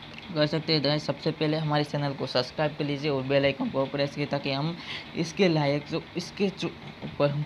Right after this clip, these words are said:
कोई भी video बनाए, तो आपको उसका notification जल्द से जल्द मिले। देख सकते हैं guys, मेरा अभी यहाँ पे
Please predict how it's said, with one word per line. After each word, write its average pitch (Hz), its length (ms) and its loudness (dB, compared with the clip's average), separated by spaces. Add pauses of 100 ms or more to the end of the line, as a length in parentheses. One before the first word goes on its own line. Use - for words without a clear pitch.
कोई 180 160 6
भी 196 140 4
video 170 300 4
बनाए, 143 380 -2 (120)
तो 147 60 -2
आपको 151 380 4
उसका 156 300 2
notification 139 600 0
जल्द 135 260 4
से 143 140 -2
जल्द 139 320 4
मिले। 120 220 -2 (1500)
देख 139 220 4
सकते - 280 0
हैं 147 100 6
guys, 151 180 6
मेरा 139 320 6
अभी 143 300 4 (400)
यहाँ 147 300 4
पे 151 120 6